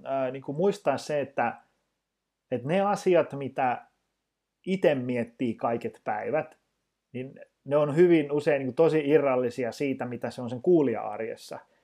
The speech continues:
Ja, ja sitten me just puhuttiin siitä, me puhuttiin jostain niinku työporukan kanssa noista niinku Instagramin hashtageista. Et, et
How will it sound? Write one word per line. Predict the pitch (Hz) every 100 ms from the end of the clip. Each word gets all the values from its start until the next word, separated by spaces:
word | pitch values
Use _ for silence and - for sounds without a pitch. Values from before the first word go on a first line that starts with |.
| _ _
Ja, | 120 120
ja |
sitten | 117 131 - 127 - - _ _ -
me | 139
just | 160 -
puhuttiin | 165 170 170 147 135
siitä, | 151 143 131 - _ _ _ _ _ _ -
me | 120
puhuttiin | 160 156 185
jostain | - 156 139
niinku | 135 131 120 123 120 _
työporukan | 151 139 139 123 120 117
kanssa | 117 113 -
noista | 120 117 131
niinku | 131 165
Instagramin | 165 139 135 113 117 123
hashtageista. | 123 147 123 - 113 101 107 107 - - - _ _ _ _ _ -
Et, | 113 -
et | 113